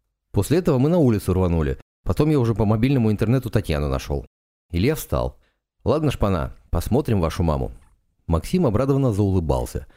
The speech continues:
но Миша снова заплакал. "Не хочу, я боюсь ее". Алиса похлопала его по плечу, успокаивая.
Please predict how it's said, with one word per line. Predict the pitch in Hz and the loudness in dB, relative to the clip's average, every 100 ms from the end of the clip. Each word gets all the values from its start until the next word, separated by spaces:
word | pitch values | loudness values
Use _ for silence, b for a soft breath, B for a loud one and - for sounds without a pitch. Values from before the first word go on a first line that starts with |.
| b b | b b
но | - 82 | -2 2
Миша | 131 156 | 2 2
снова | 127 90 87 | 0 0 0
заплакал. | 85 78 71 69 76 - _ _ | 0 0 -2 -2 -6 -8 _ _
"Не | 120 | 0
хочу, | 131 185 - - 180 127 | 2 -2 -2 0 2 4
я | 131 | 2
боюсь | 151 180 170 139 | 2 2 2 2
ее". | 120 110 85 - _ _ _ _ _ _ | 2 2 0 -4 _ _ _ _ _ _
Алиса | - 95 147 165 | -4 0 0 0
похлопала | - 110 104 107 98 | -2 0 0 2 2
его | 82 85 | 2 0
по | 80 | 0
плечу, | 87 85 98 | -2 -2 -2
успокаивая. | - 85 - 69 60 50 | -2 -4 -2 -2 -4 -6